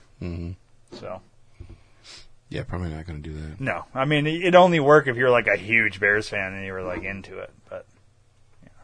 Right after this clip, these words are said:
Speaker 2: That's pretty cool. I'd never been there before.
Speaker 1: I've never been there.
Speaker 2: These beers are good, though.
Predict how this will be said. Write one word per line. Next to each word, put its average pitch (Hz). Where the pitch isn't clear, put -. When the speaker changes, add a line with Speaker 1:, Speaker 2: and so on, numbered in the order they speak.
Speaker 2:
That's 156
pretty 107
cool. 135
I'd 104
never 104
been 101
there 90
before. 92
Speaker 1:
I've 131
never 107
been 98
there. 95
Speaker 2:
These 113
beers 123
are 85
good, 101
though. -